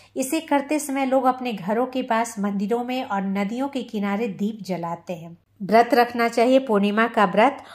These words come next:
और भ-, घर में भगवान सत्यनारायण की कथा करवानी चाहिए।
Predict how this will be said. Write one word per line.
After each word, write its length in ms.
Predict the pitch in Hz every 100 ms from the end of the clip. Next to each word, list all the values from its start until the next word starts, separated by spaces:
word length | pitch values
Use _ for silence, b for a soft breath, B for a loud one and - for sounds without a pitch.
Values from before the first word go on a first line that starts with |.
| B -
और 160 | 208
भ-, 200 | 190 220 240
घर 220 | 196 247
में 160 | 269 277
भगवान 360 | 214 185 220 240
सत्यनारायण 680 | 233 - 202 196 190 196 233
की 160 | 233
कथा 360 | 208 180 - 202 202 - _ _
करवानी 400 | 185 170 175 180
चाहिए। 440 | 180 190 170 180